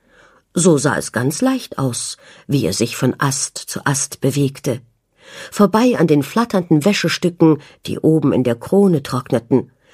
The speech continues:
vorbei an Rabennestern und tellergroßen Baumpilzen, die weich wie ein Sessel waren.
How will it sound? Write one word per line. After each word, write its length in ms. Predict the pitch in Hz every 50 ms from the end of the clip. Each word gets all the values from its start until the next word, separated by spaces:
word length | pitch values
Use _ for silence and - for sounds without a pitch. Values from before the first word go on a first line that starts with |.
| - - - -
vorbei 440 | - - 233 226 240 254 285 277 -
an 140 | - 214 202
Rabennestern 840 | 170 156 196 220 233 202 202 196 196 190 190 - - - 185 175 170
und 240 | - 123 - -
tellergroßen 720 | - - 214 226 208 185 - - - 160 156 - - 165 139
Baumpilzen, 920 | 143 147 156 147 139 135 139 151 143 139 135 139 - - 156 147 139 135 139 - - - _ _ _ - -
die 160 | 196 202 175
weich 320 | 233 240 262 240 - -
wie 120 | 208 214 185
ein 160 | 185 190 175
Sessel 380 | - - 107 - - 110 104
waren. 400 | 113 113 107 104 - 107 101 -